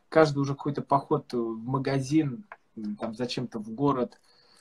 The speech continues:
это уже так, так прям волнительно. Особенно, когда, м, там, не ты идешь, а, там, Лида сходит, думаю, блин, не дай бог чего.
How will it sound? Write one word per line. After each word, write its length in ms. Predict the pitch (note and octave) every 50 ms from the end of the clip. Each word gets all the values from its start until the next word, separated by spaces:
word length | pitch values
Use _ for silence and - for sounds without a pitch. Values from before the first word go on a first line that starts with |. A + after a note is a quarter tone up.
| _ - - - _ _ _
это 260 | - A2 A2+ - B2 B2
уже 180 | A#2+ B2 B2
так, 280 | - C#3 C#3 - - _ _ _ _ _ -
так 200 | - C#3 - -
прям 180 | C#3+ C3 B2
волнительно. 640 | A#2 C3 C3 C3+ C3+ D3 E3+ F3 - - B2+ A#2+ B2
Особенно, 380 | C3+ - D#3+ D3 C#3+ C3+ C3 B2+
когда, 460 | - C#3 C3+ C3 C3+ C#3 C#3 B2+ A#2+
м, 580 | G#2 - - D#2 G#2 A2+ G#2 G2+ F#2+ F#2 F2+ E2+ E2 E2 E2
там, 220 | - G#2+ A2 A#2 B2+
не 140 | C#3+ D#3 D#3
ты 180 | - - D#3+ B2+ A#2+
идешь, 440 | A2+ - C3+ D3+ E3+ E3+ - - -
а, 220 | - - - - -
там, 320 | - - - - - - _ -
Лида 280 | A#2+ C3 B2+ G#2+ G#2+ G#2
сходит, 400 | - - - C#3 C3+ A#2+ A#2 G#2+
думаю, 320 | A2+ A2 G#2 G#2 G#2 G2+ - -
блин, 420 | F#2+ G#2+ A2+ A#2+ A#2+ A#2 A2 G#2+ - _
не 140 | A2+ A#2 A#2
дай 180 | A#2 B2+ B2+ A#2+
бог 280 | A2 A2+ A#2+ A#2+ -
чего. 440 | - - - A#2 A2 G#2+ G#2 G#2 -